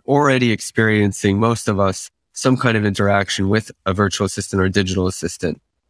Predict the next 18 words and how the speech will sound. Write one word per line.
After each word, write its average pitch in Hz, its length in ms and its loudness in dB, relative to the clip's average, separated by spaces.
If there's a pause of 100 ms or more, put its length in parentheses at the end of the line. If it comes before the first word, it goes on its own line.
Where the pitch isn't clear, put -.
(120)
um, 95 280 2
quite, 123 300 0 (320)
quite 135 180 2
frequently. 117 500 0 (300)
So 123 160 0
that's, 135 500 2
the 120 160 2
issue, 165 300 2
I 110 100 4
think, 135 260 -2
is 101 140 -2
not 117 240 2 (100)
in 107 120 -2
the 98 100 2
adoption. 120 580 0
It's 107 180 -4
now 120 360 2
in, 104 420 0